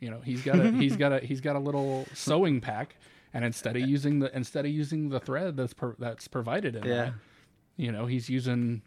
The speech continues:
Speaker 1: uh, dental floss.
Speaker 2: Oh, cool.
Speaker 1: Uh, 'cause it
Speaker 2: Yeah.
Speaker 1: holds, 'cause it, it's a stronger hold
Speaker 2: Yeah.
Speaker 1: for those things. So then I didn't have to continually take those things back to him.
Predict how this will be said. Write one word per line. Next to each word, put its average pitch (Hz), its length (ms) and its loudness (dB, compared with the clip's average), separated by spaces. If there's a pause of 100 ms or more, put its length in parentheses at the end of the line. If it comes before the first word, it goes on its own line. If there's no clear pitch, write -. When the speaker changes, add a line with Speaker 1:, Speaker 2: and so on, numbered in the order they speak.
(200)
Speaker 1:
uh, 120 160 -4
dental 131 320 0
floss. - 480 -16
Speaker 2:
Oh, 135 120 -4
cool. 123 360 -2
Speaker 1:
Uh, 117 120 -6
'cause 117 180 -4
it 110 60 -4
Speaker 2:
Yeah. 107 60 -4
Speaker 1:
holds, 190 300 -2 (160)
'cause 143 180 -6
it, 139 60 -8 (200)
it's 120 140 -8
a 135 40 -4
stronger 143 380 -2
hold 160 360 -4
Speaker 2:
Yeah. 113 260 0
Speaker 1:
for 120 100 -2
those 107 260 -6
things. 156 340 -12 (760)
So - 160 -2
then 151 160 4
I 143 80 2
didn't 139 240 -2
have - 160 -8
to - 100 -16
continually 120 600 -4
take - 240 -12
those 113 160 -14
things 120 200 -18
back - 300 -12
to - 120 -12
him. - 440 -20